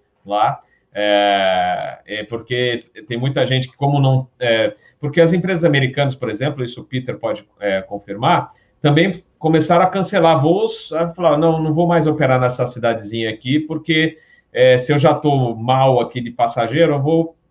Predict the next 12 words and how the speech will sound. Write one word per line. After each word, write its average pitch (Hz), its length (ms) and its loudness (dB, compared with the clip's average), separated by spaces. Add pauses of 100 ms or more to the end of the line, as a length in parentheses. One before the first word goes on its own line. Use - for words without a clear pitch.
é, 127 320 4
concentrar 143 600 0
mais 139 240 2
nos 131 200 -4
hubs 139 440 2
e 123 80 -2
algumas 127 440 -2
rotas 131 400 -2
que 139 100 -14
são 135 180 -6
mais 131 200 0
rentáveis." 110 640 -2